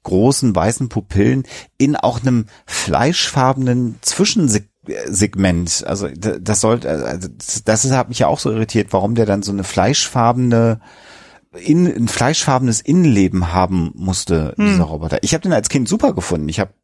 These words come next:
Speaker 1: total mit dem mitgefiebert als Kind.
Speaker 2: Hm.
Speaker 1: Ja, also da, da hu-, wirst du abgeholt. Als ich zehn war, fand ich Vincent super cool, weil der ja auch hinterher den bösen Roboter besiegt. Also als
Speaker 2: Hm.
Speaker 1: Kind hervorragend. Aber natürlich für Erwachsene null.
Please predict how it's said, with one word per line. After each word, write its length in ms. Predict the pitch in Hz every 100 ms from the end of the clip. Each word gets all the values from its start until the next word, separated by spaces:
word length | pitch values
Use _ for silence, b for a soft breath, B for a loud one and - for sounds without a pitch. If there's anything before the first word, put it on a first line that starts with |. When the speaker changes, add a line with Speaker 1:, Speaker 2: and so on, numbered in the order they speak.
| _
Speaker 1:
total 300 | 107 101 127
mit 140 | 143 127
dem 80 |
mitgefiebert 640 | 139 - 156 - 98 95 -
als 180 | -
Kind. 380 | - 90 135 - -
Speaker 2:
Hm. 280 | 214 196 B B
Speaker 1:
Ja, 440 | 90 87 95 170 -
also 220 | - 98
da, 140 | 104 104
da 320 | 80 101 107
hu-, 140 | 123 117
wirst 220 | 113 -
du 20 |
abgeholt. 420 | - 104 - 143
Als 140 | 147 104
ich 120 | 95
zehn 340 | - 110 143
war, 160 | 127 113
fand 180 | 110 101
ich 140 | 95
Vincent 340 | 104 101 85 78
super 400 | 92 131 92 82 -
cool, 260 | 85 104 127 B B B B
weil 120 | 90
der 80 | 90
ja 80 | 85
auch 60 | 95
hinterher 220 | 101 90
den 120 | 87
bösen 180 | 87 87
Roboter 380 | 82 123 135 82
besiegt. 460 | 67 65 65 - -
Also 160 | 78
als 180 | 220 214
Speaker 2:
Hm. 60 | -
Speaker 1:
Kind 300 | 147 185 - _
hervorragend. 680 | - 104 143 139 92 76 71 B B B B
Aber 200 | 92 107
natürlich 240 | 104 101
für 100 | -
Erwachsene 640 | 62 - - - 113 101 - - -
null. 520 | 107 98 151 113 67